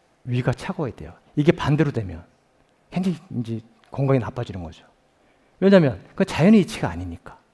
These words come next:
그러니까 자연의 이치는 항상 저렇게 돼 있어요. 저렇게 해서 태극기가 만들어진 거예요. 태극 일이잖아요. 이게 음양 합일 삼이라고 했죠. 자, 접히면 이태극이고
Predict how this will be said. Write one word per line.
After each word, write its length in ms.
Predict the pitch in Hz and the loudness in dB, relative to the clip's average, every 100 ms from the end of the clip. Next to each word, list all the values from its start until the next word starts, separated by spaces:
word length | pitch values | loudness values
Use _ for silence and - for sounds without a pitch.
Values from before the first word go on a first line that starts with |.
| _ | _
그러니까 240 | - - | -8 -2
자연의 360 | 202 156 202 208 | 2 6 8 6
이치는 340 | - 196 185 113 - | 4 0 0 -2 -6
항상 180 | - 240 | 0 2
저렇게 260 | - - | 4 6
돼 80 | 175 | 4
있어요. 300 | 117 - 85 - _ _ _ _ _ - - _ _ _ _ _ _ _ _ _ _ | 2 -8 -16 -18 _ _ _ _ _ -20 -20 _ _ _ _ _ _ _ _ _ _
저렇게 360 | - 202 226 220 | 6 6 10 8
해서 520 | 190 208 202 208 - _ _ _ | 8 4 4 -2 -14 _ _ _
태극기가 420 | - 220 196 190 | 0 2 2 4
만들어진 460 | 139 131 143 143 117 | 4 4 0 -2 -4
거예요. 380 | 110 110 120 98 - | -4 -6 -6 -8 4
태극 380 | 247 226 240 | 4 6 2
일이잖아요. 720 | 185 180 156 131 113 165 277 - _ _ _ - | 4 4 4 2 0 -4 -6 -12 _ _ _ -4
이게 640 | 160 151 202 208 - - _ 185 | 0 6 6 6 0 -20 _ 8
음양 600 | 202 196 175 151 95 - - | 10 10 8 6 4 -12 -10
합일 580 | - 240 233 127 - - _ _ | -2 4 4 4 -4 -20 _ _
삼이라고 460 | - - 269 233 135 | -8 2 4 4 0
했죠. 340 | - 92 82 _ _ _ _ _ _ _ _ _ _ | -10 -16 -18 _ _ _ _ _ _ _ _ _ _
자, 280 | - 117 - _ | -4 -4 -8 _
접히면 760 | - 156 - 220 220 240 240 208 | -4 -2 4 6 10 10 8 4
이태극이고 720 | 175 196 139 120 139 113 | 2 2 2 -4 -2 -2